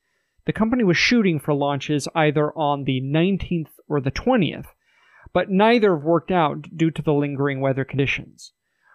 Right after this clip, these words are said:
Rocket Lab has already conducted thirty-two Electron missions from New Zealand,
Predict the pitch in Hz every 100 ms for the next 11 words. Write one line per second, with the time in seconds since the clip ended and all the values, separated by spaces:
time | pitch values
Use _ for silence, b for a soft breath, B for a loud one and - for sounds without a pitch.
0 | _ 208 240 240 220 208 170 175 170 -
1 | 240 269 214 180 139 151 147 135 143 -
2 | - 214 208 - 202 175 131 - - 139
3 | 135 135 - 143 135 - - 143 135 131
4 | 143 196 151 - 151